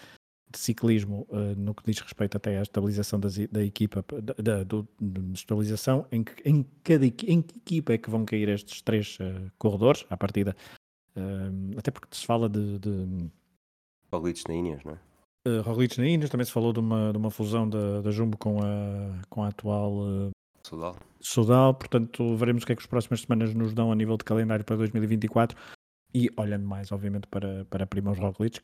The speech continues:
Speaker 1: que é quem tem, obviamente, uma, uma duração muito menor de carreira pela frente, comparado com, eh, com Jonas Vingegaard e, obviamente, com Tadej Pogacar e Remco Evenepoel, que são os principais,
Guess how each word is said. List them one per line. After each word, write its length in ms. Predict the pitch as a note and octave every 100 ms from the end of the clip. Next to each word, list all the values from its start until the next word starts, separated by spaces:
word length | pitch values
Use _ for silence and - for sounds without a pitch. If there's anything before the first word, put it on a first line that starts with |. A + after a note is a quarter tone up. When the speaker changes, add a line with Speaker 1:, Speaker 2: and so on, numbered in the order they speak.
| -
Speaker 1:
que 80 | F#2
é 60 |
quem 220 | - F#2
tem, 380 | F2+ G2 F#2 G2+ - F#2
obviamente, 520 | F2 F#2+ F#2+ F2 G#2
uma, 500 | F#2+ F#2+ G2 F#2+ F#2+ G2 G2 F#2+ - - - - - _ _ _ _
uma 520 | B2+ A2+ G#2+ G#2 G2+ G2+
duração 480 | G#2+ A2 G#2 A2
muito 340 | A2 B2 B2+ A#2
menor 340 | A#2 A2+ G#2+
de 80 | -
carreira 540 | - A2 G#2 A2 G#2+
pela 220 | G#2 A#2 A2
frente, 440 | - A2 G#2+ A2+
comparado 460 | - G2 F#2+ F#2 -
com, 380 | G#2+ G2+ G2 G2
eh, 280 | F#2+ F#2+ F#2+
com 160 | - G2
Jonas 260 | G2 G2 G2
Vingegaard 400 | G#2+ A2+ B2+ -
e, 160 | G2+ G#2 -
obviamente, 440 | F2 E2 F2+ G2
com 280 | - F2+ F2+ - _ _ -
Tadej 200 | F#2+ G2
Pogacar 500 | G2 F#2 - F2+ F2+ _ _
e 60 | G2+
Remco 360 | G#2+ G2 G2+
Evenepoel, 480 | G2 G2 G2 F#2+ F#2+
que 100 | -
são 260 | - F#2+ G2 _
os 220 | G2+ F#2+
principais, 580 | - F#2+ - G#2 F#2+ F#2